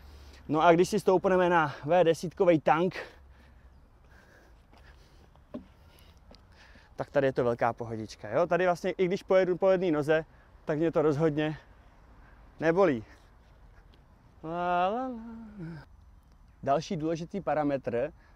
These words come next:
na který byste měli myslet, je, kolik vážím, jak moc budu jezdit do kopce, jestli bude prim-, primárně po rovině, nebo tam prostě cestou do práce, nebo tam, kam na tom budu jezdit,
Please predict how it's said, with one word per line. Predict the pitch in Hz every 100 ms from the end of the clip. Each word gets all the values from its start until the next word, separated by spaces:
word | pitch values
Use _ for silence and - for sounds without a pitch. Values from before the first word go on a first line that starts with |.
| - 131
na | 127
který | 147 131
byste | 139 - 147 113
měli | 131 151
myslet, | 143 131 - 151 139
je, | 123 135 127 _ - -
kolik | - 156 135
vážím, | 127 131 131 147 147 -
jak | 139 139
moc | 147
budu | 139 143
jezdit | 147 135
do | 135 139
kopce, | 151 - - 131 135
jestli | 127 131 147
bude | 135 139
prim-, | 139 - - 147 131
primárně | 139 139 139 143
po | 131 135
rovině, | 139 143 139
nebo | 139 143
tam | 139 139
prostě | 143 135 156
cestou | 135 143 156
do | 139
práce, | 131 143 139 143
nebo | 135
tam, | 139 131
kam | 147
na | 139
tom | 139
budu | 139 139
jezdit, | 131 147